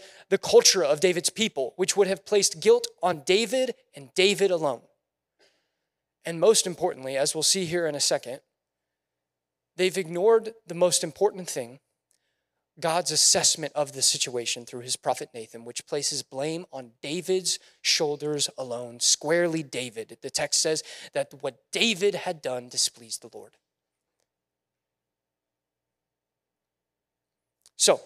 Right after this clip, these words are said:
with that in mind, David was profoundly, deeply, unbelievably wrong. I-, if we were to keep tabs, which I guess we are keeping tabs,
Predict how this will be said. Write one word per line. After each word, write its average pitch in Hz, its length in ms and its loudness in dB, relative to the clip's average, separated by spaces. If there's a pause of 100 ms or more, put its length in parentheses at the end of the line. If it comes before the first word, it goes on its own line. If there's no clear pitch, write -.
(1080)
with 156 220 2
that 190 280 6
in 151 140 -2
mind, 120 400 0 (2250)
David 151 500 0 (640)
was 151 160 2
profoundly, 160 680 -2 (880)
deeply, 151 540 -12 (400)
unbelievably 180 920 -4 (460)
wrong. 123 220 -2 (1700)
I-, 160 160 -10
if 170 220 -10
we 220 140 0
were 202 220 6
to 202 140 0
keep - 280 -4
tabs, 156 340 2
which 170 140 0
I 147 80 2
guess 156 200 0
we 131 120 -2
are 143 120 4
keeping 117 340 -10
tabs, - 400 -2